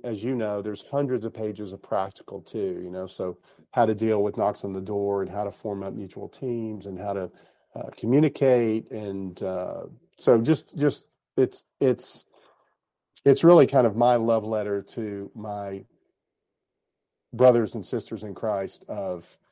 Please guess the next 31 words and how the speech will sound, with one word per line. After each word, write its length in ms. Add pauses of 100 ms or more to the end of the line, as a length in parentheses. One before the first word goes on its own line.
(440)
here's 260
a 60
field 340
manual 560
for, 580 (140)
uh, 540 (520)
getting 320
through, 560 (220)
um, 540 (500)
this 180
season 340
of 80
trial, 680
as 100
it 140
says 320
in 140
the, 220 (160)
in 200
the 100
subtitle, 800 (460)
um, 560
so 200
that 160
we 220
can, 360
you 60
know, 120
because 300
we're 220
meant 380